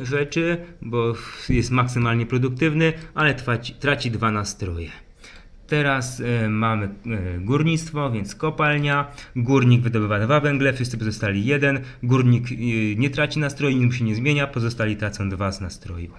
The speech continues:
Tu mamy spichle, wszystkie zasoby tu są gromadzone. Kiedy będą trzy zasoby jednego typu, e, to te dwa z-, zostają zdjęte stąd, do puli gry wrac-, wracają,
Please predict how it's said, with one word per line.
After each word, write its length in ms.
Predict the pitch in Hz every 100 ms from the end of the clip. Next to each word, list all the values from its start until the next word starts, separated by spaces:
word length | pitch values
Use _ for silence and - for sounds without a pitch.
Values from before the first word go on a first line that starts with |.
| - - - - -
Tu 100 | 165
mamy 200 | 151 139
spichle, 440 | 123 - 143 139 123
wszystkie 500 | 139 123 123 113 113 - -
zasoby 320 | 113 123 113
tu 60 |
są 200 | - 113
gromadzone. 520 | 104 104 104 120 143 127
Kiedy 140 | 123
będą 200 | 113 110
trzy 160 | 101 113
zasoby 540 | 110 110 107 107 107 - - 123
jednego 380 | 123 113 107
typu, 440 | 107 135 127 123 113 - - - - - - - - - -
e, 240 | 117 110
to 120 | 110
te 120 | 127
dwa 380 | 110 110 107 101
z-, 340 | 101 107 101 -
zostają 380 | 107 117 101
zdjęte 400 | 98 139 156 156
stąd, 400 | 131 147 139 120
do 200 | 107 107
puli 260 | 104 113 101
gry 160 | 139 151
wrac-, 280 | 151 139 -
wracają, 640 | 127 147 156 143 139 139